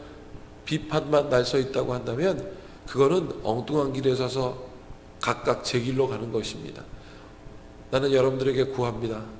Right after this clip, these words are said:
우리의 능력으로 될 수 없는 일들이 분명히 나타납니다. 그리고 그것이 비전이라고 말할지라도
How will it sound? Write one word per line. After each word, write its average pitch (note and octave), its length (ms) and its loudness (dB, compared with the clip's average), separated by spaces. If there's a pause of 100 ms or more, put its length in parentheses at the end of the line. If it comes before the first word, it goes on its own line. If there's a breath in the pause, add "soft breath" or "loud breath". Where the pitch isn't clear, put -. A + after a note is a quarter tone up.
(420 loud breath)
우리의 E3 280 8
능력으로 D3+ 420 4
될 C#3+ 160 4
수 D3+ 140 2
없는 C#3 260 2
일들이 B2 480 0
분명히 E3+ 400 -2
나타납니다. B2 600 -6 (360)
그리고 - 600 4 (460)
그것이 F3+ 460 8
비전이라고 F3+ 540 10
말할지라도 C3 920 4